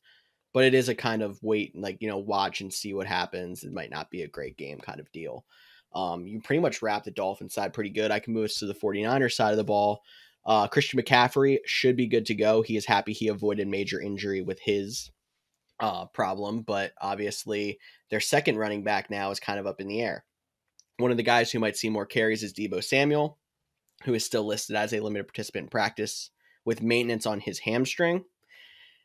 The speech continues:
Are you worried about Deebo, seeing how he did temporarily leave the game last week?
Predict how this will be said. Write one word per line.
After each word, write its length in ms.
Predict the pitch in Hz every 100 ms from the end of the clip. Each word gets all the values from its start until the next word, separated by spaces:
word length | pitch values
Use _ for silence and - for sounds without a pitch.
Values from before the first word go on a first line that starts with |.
| _
Are 100 | 123
you 140 | 156 175
worried 240 | 165 170
about 260 | 170 156 131
Deebo, 440 | 131 135 139 139
seeing 300 | - 131 127
how 180 | 127 120
he 120 | 120
did 400 | 104 110 110 107 _ _ _ _
temporarily 800 | - 147 131 120 117 120 120 117
leave 280 | 113 113 113
the 80 |
game 360 | 104 104 107 104
last 460 | 101 92 104 - 120
week? 420 | 117 120 117